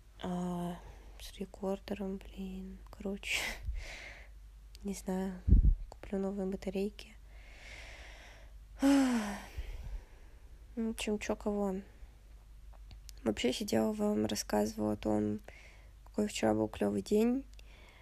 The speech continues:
А, встретились с подругой, с которой не виделись лет пять просто. И так клево посидели. Знаете, немного переживала, что, типа, зн-, м, там,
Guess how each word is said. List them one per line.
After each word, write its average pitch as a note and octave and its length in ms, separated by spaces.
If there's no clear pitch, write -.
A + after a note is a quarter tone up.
А, A3+ 500
встретились G#3+ 680
с - 40
подругой, G#3 440
с - 40
которой G3+ 300
не G3+ 140
виделись G#3 720
лет G#3 260
пять G#3 380
просто. A3+ 640
И G#3+ 60
так G#3 400
клево G3+ 300
посидели. A3 580
Знаете, A#3 300
немного A3 340
переживала, G#3 520
что, - 120
типа, - 180
зн-, G#3 220
м, G#3 380
там, G3+ 160